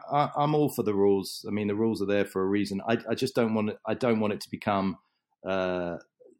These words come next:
fixated on it. You know, I'm not quite sure that I love seeing it cut up so much on the T V screen all the time. I know it's new and maybe it will just go away,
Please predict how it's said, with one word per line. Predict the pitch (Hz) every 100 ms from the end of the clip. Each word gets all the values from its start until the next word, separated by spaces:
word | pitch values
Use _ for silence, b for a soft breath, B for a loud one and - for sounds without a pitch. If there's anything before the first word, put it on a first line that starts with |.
| _ _ - 127
fixated | 117 120 110 104 87
on | 82
it. | 80 -
You | 92
know, | 98
I'm | 104
not | 120 -
quite | 120 101
sure | - 113 101
that | 95
I | 92
love | 98 101 -
seeing | - - 104 95
it | -
cut | - 104
up | 95 -
so | 98
much | 92 85 -
on | 95
the | 87
T | - 92
V | 98
screen | 98 - 92 92 -
all | 107 98
the | 92
time. | 107 92 90
I |
know | 101 107
it's | 101 -
new | 95 95
and | 92
maybe | 95 95
it | 92
will | 90
just | 92 98
go | - 90
away, | 87 95 90